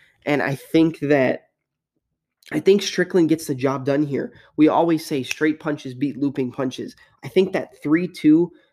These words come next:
um, the hook cross against Jotko is gonna be a problem. I think the jab is gonna counter a lot of the wide looping punches that Jotko may use to set up his kicks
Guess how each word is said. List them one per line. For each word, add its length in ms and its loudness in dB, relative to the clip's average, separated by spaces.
um, 180 -2
the 80 -2
hook 260 -2
cross 480 -2
against 340 -4
Jotko 480 0
is 80 -2
gonna 140 4
be 160 -2
a 40 2
problem. 540 -2
I 80 -6
think 300 -4
the 100 2
jab 480 0
is 140 -4
gonna 140 0
counter 380 -2
a 80 0
lot 200 0
of 100 -6
the 80 2
wide 400 -2
looping 340 -2
punches 380 -2
that 180 -6
Jotko 400 -6
may 140 0
use 340 0
to 100 -10
set 200 -4
up 100 -10
his 140 -12
kicks 340 -8